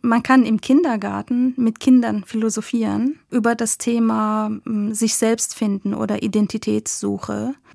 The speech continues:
Und wer bin ich wirklich? Inwieweit passe ich mich meinem Leben an, ohne zu wissen, was ich wirklich selber will? Und inwieweit ist es auch ganz gut, sich anzupassen, weich zu bleiben? Aber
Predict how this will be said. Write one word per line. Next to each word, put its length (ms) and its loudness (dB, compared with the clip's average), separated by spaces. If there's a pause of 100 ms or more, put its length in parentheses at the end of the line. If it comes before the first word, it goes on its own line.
Und 360 2
wer 140 4
bin 160 2
ich 200 -4
wirklich? 720 -8
Inwieweit 760 2
passe 240 -6
ich 100 -12
mich 400 -2
meinem 340 2
Leben 360 0
an, 420 0 (100)
ohne 320 2
zu 180 -6
wissen, 360 -2
was 180 -4
ich 160 -10
wirklich 300 -6
selber 400 -2
will? 320 -4 (320)
Und 360 4
inwieweit 580 2
ist 120 -4
es 120 -6
auch 200 -2
ganz 280 0
gut, 240 0
sich 260 -6
anzupassen, 720 -6
weich 340 0
zu 140 -6
bleiben? 600 -8 (140)
Aber 360 2